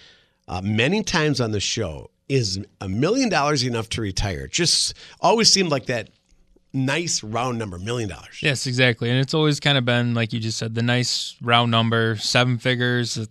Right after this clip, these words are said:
Speaker 2: kind of the carrot that's just dangled out there that people have always said, "Oh, million dollars, that's great," right? But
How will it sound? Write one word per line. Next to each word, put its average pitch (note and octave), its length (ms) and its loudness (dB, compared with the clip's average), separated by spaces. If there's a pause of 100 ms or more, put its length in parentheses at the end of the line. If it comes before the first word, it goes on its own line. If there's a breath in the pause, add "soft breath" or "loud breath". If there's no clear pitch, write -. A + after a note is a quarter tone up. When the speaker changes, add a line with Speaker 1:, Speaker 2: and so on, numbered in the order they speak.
(100)
Speaker 2:
kind A#2 160 -2
of A2+ 80 0
the A2 80 -2
carrot A#2 340 0
that's A2+ 180 -2
just A2+ 220 -4
dangled B2 360 2
out A#2 200 2
there A2+ 220 0
that A2 160 0
people A2 260 -8
have G#2+ 80 -6
always A2 240 -2
said, G#2+ 300 -6
"Oh, A2 240 -12 (420 soft breath)
million D#3+ 260 4
dollars, G2+ 580 -2
that's A#2+ 200 -6
great," G2+ 300 -8 (600 soft breath)
right? B2 240 -2
But A2+ 220 -6